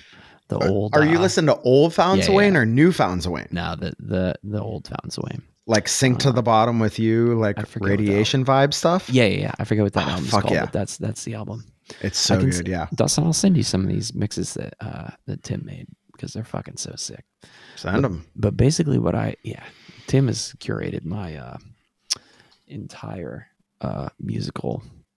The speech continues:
Speaker 1: everything for, like,
Speaker 2: <laughs>
Speaker 1: years. It's great 'cause he sends
Speaker 2: That's
Speaker 1: me these
Speaker 2: fine.
Speaker 1: mixes.
Speaker 2: He can send
Speaker 1: Um,
Speaker 2: me them too. <laughs> That'd be awesome.
Speaker 1: Oh, it's just self-titled. That's the name of that record. It's just called Fountains of Wayne.
Speaker 2: Oh, yeah. I think so, yeah.
Speaker 1: Nineteen ninety-six.
Speaker 2: <sighs> Yeah.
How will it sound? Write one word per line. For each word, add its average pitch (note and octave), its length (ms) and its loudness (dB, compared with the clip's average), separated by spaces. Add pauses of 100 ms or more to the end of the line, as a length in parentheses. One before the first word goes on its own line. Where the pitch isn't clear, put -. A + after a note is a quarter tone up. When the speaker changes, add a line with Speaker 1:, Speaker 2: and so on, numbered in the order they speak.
(140)
Speaker 1:
everything - 560 -6
for, - 180 -4
like, - 260 -2
Speaker 2:
<laughs> - 0 -
Speaker 1:
years. - 480 -2 (500)
It's - 160 -8
great G#2 380 -2
'cause A2+ 120 -2
he G#2+ 80 0
sends A#2+ 240 0
Speaker 2:
That's A#2 120 -2
Speaker 1:
me B2 60 2
these A2+ 80 2
Speaker 2:
fine. A#2 80 0
Speaker 1:
mixes. A2+ 500 -6 (520)
Speaker 2:
He A#2+ 120 0
can D#3 160 2
send C3+ 220 2
Speaker 1:
Um, B2 40 2
Speaker 2:
me A#2 200 0
them G#2 200 -2
too. G#2 360 -4
<laughs> - 200 -6
That'd D3+ 280 -2
be C3 120 2
awesome. G#2+ 380 -2 (240)
Speaker 1:
Oh, A#2 100 6
it's A2 140 2
just - 180 0
self-titled. - 640 -2 (720)
That's - 280 -6
the - 60 -6
name - 160 -6
of D#2 80 -10
that - 120 -10
record. - 460 -6
It's - 120 -8
just - 160 -10
called - 180 -6
Fountains - 300 -10
of - 60 -10
Wayne. - 260 -12
Speaker 2:
Oh, C3 100 4
yeah. G#2+ 260 4 (100)
I G2+ 100 -6
think F#2+ 160 -6
so, D2 180 -6
yeah. D#2 200 -4 (560)
Speaker 1:
Nineteen D3+ 420 0
ninety-six. - 880 -10 (360)
Speaker 2:
<sighs> - 420 -20
Yeah. E2 280 -8